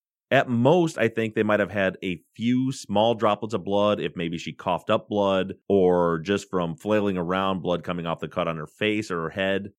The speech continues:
But we wouldn't be looking at a lot of blood. So this is just one of many red flags with Troy's affidavit. And tune in Sunday for more information about all of these wounds.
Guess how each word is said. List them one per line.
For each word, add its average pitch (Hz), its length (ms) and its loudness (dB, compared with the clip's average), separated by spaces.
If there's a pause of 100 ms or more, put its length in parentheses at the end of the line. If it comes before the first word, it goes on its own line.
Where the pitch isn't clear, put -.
(240)
But 113 60 2
we 127 100 4
wouldn't 170 240 2
be 139 80 4
looking 120 340 2
at 90 220 0
a 95 160 -2
lot 87 540 2
of 73 200 -6
blood. 80 420 -6 (640)
So 107 100 -4
this 131 100 2
is 127 60 -8
just 107 120 -2
one 113 360 2
of 82 180 -2
many 110 460 0
red 90 280 0
flags 85 380 0
with 80 140 -6
Troy's 90 260 0
affidavit. 80 640 -4 (340)
And 90 140 -6
tune 127 140 0
in 113 120 0
Sunday 87 440 0
for 87 140 -6
more 98 240 0
information 90 520 -4
about 80 200 -4
all 85 180 2
of 78 60 -6
these 76 160 -6
wounds. 78 520 -8